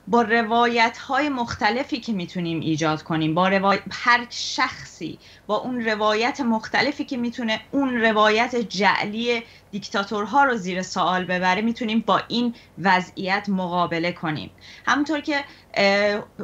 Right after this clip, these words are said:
خود جریان سپیده چطوری شروع شد، با روایت یک موبایل که از داخل اتوبوس فیلم برداری کرد و اون اه، روایت جمهوری اسلامی که، اه،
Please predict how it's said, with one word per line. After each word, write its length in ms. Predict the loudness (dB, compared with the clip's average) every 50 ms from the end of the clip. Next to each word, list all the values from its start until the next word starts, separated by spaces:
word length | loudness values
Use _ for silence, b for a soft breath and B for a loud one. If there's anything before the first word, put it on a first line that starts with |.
| -16 -14
خود 360 | -12 -8 0 2 2 4 4
جریان 800 | 2 2 2 2 4 4 4 4 0 -2 -2 -2 -2 -2 -2 -6
سپیده 640 | -8 -8 -8 -8 -8 -8 -8 -10 -6 -4 -4 -4 -4
چطوری 440 | -6 -6 -8 -6 -2 -2 -2 -2
شروع 300 | -2 -2 -2 -2 -2 -2
شد، 300 | -2 -2 0 0 0 0
با 240 | 0 0 4 4 4
روایت 500 | 6 4 4 4 2 2 2 0 0 0
یک 380 | 0 2 2 2 2 0 0 0
موبایل 520 | 2 2 4 4 4 6 6 6 4 2
که 180 | -4 -4 0 2
از 240 | 2 2 2 0 0
داخل 420 | 0 2 2 0 -2 -4 -4 -2
اتوبوس 580 | -2 -2 -2 -2 -4 -4 -2 0 -2 -2 -2 -2
فیلم 240 | 0 0 2 4
برداری 480 | 4 6 6 6 4 2 -2 -4 -4 -6
کرد 280 | -4 0 2 2 2 2 -2 -2
و 120 | -2 -2 -2 -2
اون 220 | -8 -8 -8 -8 -10 B B B B B B B -2
اه، 280 | 0 2 2 2 0
روایت 640 | 0 -2 -2 0 0 2 4 4 4 4 2 0 -2
جمهوری 460 | -6 -8 -6 -6 -6 -6 -6 -4 -4
اسلامی 420 | -4 -4 -4 -4 -4 -4 -4 -4 -6
که، 240 | -4 -2 -2 -2 -4 B B B B B -2
اه، 100 | 2 2